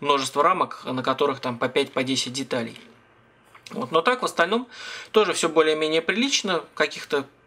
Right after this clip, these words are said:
серьезных дефектов я не вижу. Все следы от толкателей у нас находятся с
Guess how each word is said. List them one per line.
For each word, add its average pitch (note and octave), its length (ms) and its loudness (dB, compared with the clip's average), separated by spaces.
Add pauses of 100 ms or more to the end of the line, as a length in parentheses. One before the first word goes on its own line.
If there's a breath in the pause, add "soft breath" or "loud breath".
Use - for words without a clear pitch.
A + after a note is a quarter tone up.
(120)
серьезных D3 500 0
дефектов C3+ 480 -2
я C#3+ 140 2
не E3+ 140 2
вижу. A#3 400 2 (340 loud breath)
Все F#3+ 220 2
следы E3+ 280 0
от D#3 120 2
толкателей D#3+ 540 2
у C3 40 -2
нас C3+ 200 -2
находятся C3 680 -2
с - 240 -2